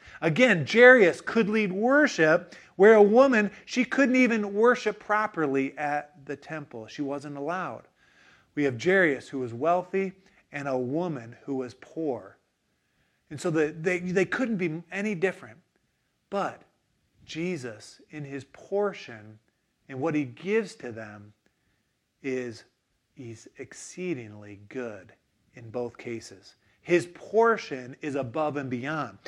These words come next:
It reminds me of the truth from Deuteronomy chapter twenty-eight, verse thirteen, that says that we are, uh, the head and not the tail. We're above and not beneath. And the idea here is that God's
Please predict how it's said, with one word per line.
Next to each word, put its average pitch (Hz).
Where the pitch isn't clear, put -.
It 160
reminds 175
me 180
of 151
the 139
truth 190
from 165
Deuteronomy 165
chapter 165
twenty-eight, 160
verse 151
thirteen, 147
that 156
says 160
that 156
we 185
are, 165
uh, 147
the 139
head 185
and 147
not 165
the 165
tail. 165
We're 165
above 165
and 147
not 175
beneath. 156
And 165
the 175
idea 185
here 151
is 127
that 151
God's 196